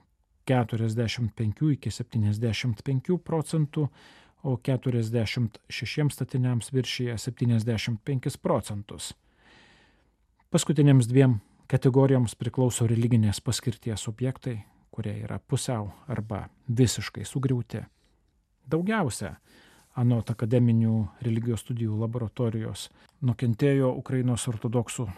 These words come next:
bažnyčios susijusios su Maskvos patriarchatu religinės paskirties statinių, trys šimtai dešimt. Tai nestebina, žinant, jog ji buvo ir tebėra didžiausia Ukrainos bažnyčia, turinti tankiausią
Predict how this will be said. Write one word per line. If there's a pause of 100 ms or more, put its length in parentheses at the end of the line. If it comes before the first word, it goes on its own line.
(160)
bažnyčios
susijusios
su
Maskvos
patriarchatu (260)
religinės
paskirties (600)
statinių, (600)
trys
šimtai
dešimt. (640)
Tai (100)
nestebina,
žinant,
jog (160)
ji
buvo
ir
tebėra (260)
didžiausia
Ukrainos (260)
bažnyčia,
turinti
tankiausią